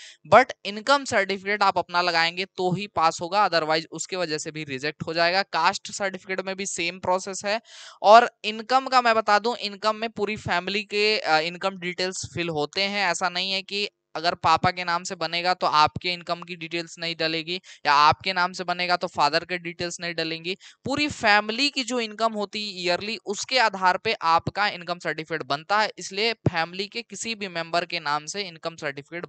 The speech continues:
बन सकता है और वो वैलिड भी होता है, है ना। तो ये करेक्ट इन्फॉर्मेशन है, इसलिए आपको अपने नाम से डॉक्यूमेंट्स सभी जो है बनवाने चाहिए, ताकि आपका फॉर्म रिजेक्ट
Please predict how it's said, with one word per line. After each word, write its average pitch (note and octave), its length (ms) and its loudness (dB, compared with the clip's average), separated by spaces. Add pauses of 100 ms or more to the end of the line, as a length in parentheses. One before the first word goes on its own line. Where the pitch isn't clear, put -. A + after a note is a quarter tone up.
बन E3 140 0
सकता E3+ 360 -4
है F#3 220 -2 (320)
और A3+ 220 10
वो G3+ 220 4
वैलिड E3+ 500 4
भी F#3 220 0
होता C#3+ 460 -2
है, C3 300 -2 (320)
है E3 80 4
ना। G3+ 120 2
तो F3+ 120 -4
ये G3+ 260 -2
करेक्ट G#3+ 420 2
इन्फॉर्मेशन F#3+ 720 -4
है, A3+ 160 -4
इसलिए F3+ 240 -4
आपको D3 340 -4
अपने D3+ 200 -12
नाम C#3+ 240 -4
से A3+ 240 -8 (320)
डॉक्यूमेंट्स E3 500 0
सभी F3 500 -2 (280)
जो C#3+ 140 -4
है F3 180 -4
बनवाने C3+ 420 -4
चाहिए, F#3 400 -2
ताकि F3 400 -2
आपका D3+ 360 -2
फॉर्म D#3+ 260 -8
रिजेक्ट F3 500 -2